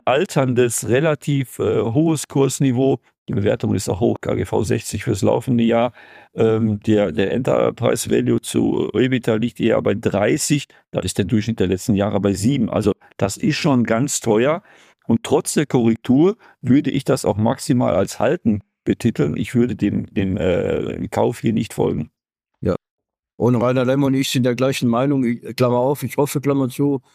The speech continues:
Speaker 2: äh, wenn Rüstung, dann Deutz vielleicht, äh, was
Speaker 1: Und
Speaker 2: noch
Speaker 1: Renk.
Speaker 2: spannend.
Speaker 1: Und,
Speaker 2: Und
Speaker 1: und
Speaker 2: Ra-,
Speaker 1: Renk.
Speaker 2: und
Speaker 1: Haben wir
Speaker 2: Renk,
Speaker 1: letzt-,
Speaker 2: ja.
Speaker 1: haben wir letzte
Speaker 2: Ja,
Speaker 1: Woche
Speaker 2: ja, ja,
Speaker 1: besprochen.
Speaker 2: genau.
Speaker 1: Auch, auch
Speaker 2: Also
Speaker 1: Hensoldt ist übrigens sehr teuer, noch
Speaker 2: Ja,
Speaker 1: teurer als
Speaker 2: ja,
Speaker 1: Rheinmetall.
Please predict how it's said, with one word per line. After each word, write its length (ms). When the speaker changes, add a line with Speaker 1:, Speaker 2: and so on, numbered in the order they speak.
Speaker 2:
äh, 200
wenn 220
Rüstung, 480
dann 180
Deutz 360
vielleicht, 580
äh, 60
was 840
Speaker 1:
Und 140
Speaker 2:
noch 80
Speaker 1:
Renk. 120
Speaker 2:
spannend. 440
Speaker 1:
Und, 200
Speaker 2:
Und 100
Speaker 1:
und 100
Speaker 2:
Ra-, 120
Speaker 1:
Renk. 180
Speaker 2:
und 60
Speaker 1:
Haben 100
wir 60
Speaker 2:
Renk, 100
Speaker 1:
letzt-, 180
Speaker 2:
ja. 220
Speaker 1:
haben 100
wir 80
letzte 220
Speaker 2:
Ja, 100
Speaker 1:
Woche 100
Speaker 2:
ja, 60
ja, 60
Speaker 1:
besprochen. 360
Speaker 2:
genau. 120
Speaker 1:
Auch, 160
auch 160
Speaker 2:
Also 60
Speaker 1:
Hensoldt 360
ist 140
übrigens 300
sehr 180
teuer, 260
noch 140
Speaker 2:
Ja, 40
Speaker 1:
teurer 340
als 180
Speaker 2:
ja, 80
Speaker 1:
Rheinmetall. 460